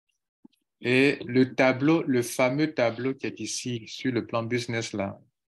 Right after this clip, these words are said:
ce fameux tableau là, ce fameux tableau qui est ici, où on dit que ceux qui n'ont pas parrainé peuvent avoir leur réseau se remplir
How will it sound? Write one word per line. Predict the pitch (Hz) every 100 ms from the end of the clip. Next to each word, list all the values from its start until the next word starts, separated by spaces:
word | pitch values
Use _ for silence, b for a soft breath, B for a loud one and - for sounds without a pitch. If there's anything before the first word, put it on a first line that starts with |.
| _
ce | - 110
fameux | - 117 123 127
tableau | 104 101 110
là, | 98 98 _ _ _ _ _ _ _ _ _ _ _ - _ _ _ _ _ _ _ _
ce | - - 117
fameux | - - 120 123 143 139
tableau | 107 104 110 123
qui | 120
est | 113 107
ici, | 101 - 131 135 -
où | 135
on | 131
dit | 120 123
que | 135 123
ceux | - 160
qui | 160
n'ont | 117 -
pas | 131
parrainé | 127 113 110 110 120
peuvent | - 135 127 - _ -
avoir | 110 127 123
leur | 131 123
réseau | 110 120 117
se | 113
remplir | 107 107 113 123 117